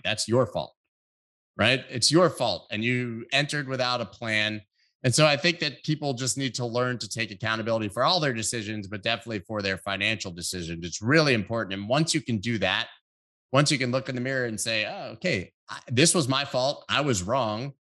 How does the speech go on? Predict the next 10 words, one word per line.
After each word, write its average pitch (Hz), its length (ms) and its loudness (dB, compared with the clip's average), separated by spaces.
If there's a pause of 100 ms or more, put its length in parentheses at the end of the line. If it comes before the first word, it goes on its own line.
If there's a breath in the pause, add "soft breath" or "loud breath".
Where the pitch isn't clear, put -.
(640)
Forgive 156 280 6
yourself 120 480 2
and 113 140 -2
move 131 240 0
on. 104 500 0
It 113 80 -8
makes 123 300 0
life 113 360 0
much 123 520 2
easier 101 640 -2